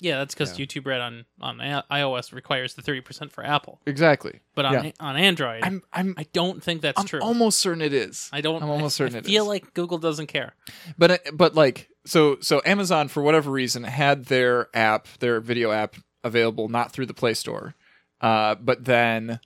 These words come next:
Speaker 2: later on, at some point, they brought it to the Play Store. And I
Speaker 1: Right.
Speaker 2: think, I, f-, I feel like that was fairly recent,
Speaker 1: It
Speaker 2: like,
Speaker 1: was,
Speaker 2: sometime
Speaker 1: it
Speaker 2: in
Speaker 1: was,
Speaker 2: two thousand seventeen.
Speaker 1: it was in the last few weeks, yes.
Speaker 2: Yeah.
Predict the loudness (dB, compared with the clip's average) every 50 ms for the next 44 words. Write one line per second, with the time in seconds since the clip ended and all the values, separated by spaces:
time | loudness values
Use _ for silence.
0 | _ _ -8 0 2 4 4 4 2 4 4 4 4 4 2 -2 -4 -6 -8 -12
1 | -16 _ _ _ _ _ _ _ -2 -2 0 0 -2 -2 0 -4 -4 -4 -2 -4
2 | -2 2 4 4 4 2 0 -6 _ _ _ -2 -2 -2 -2 -4 -4 -4 -4 -4
3 | -8 -10 -12 -12 -6 0 2 2 2 2 0 -2 -4 -4 -8 -8 -8 -10 -16 -20
4 | -16 -14 -14 -14 -4 -2 -2 0 0 0 0 0 0 0 -2 0 0 2 2 2
5 | 0 0 -2 -2 -2 -4 -6 -6 -4 0 2 2 2 2 2 2 0 0 0 -2
6 | -2 0 2 2 2 0 0 -2 -4 -4 -4 -6 -8 -8 -4 -4 -4 -2 -2 -2
7 | -4 -2 0 0 0 -2 -2 -6 -8 -8 -8 -8 -10 -12 -10 -4 -2 0 0 0
8 | 0 -4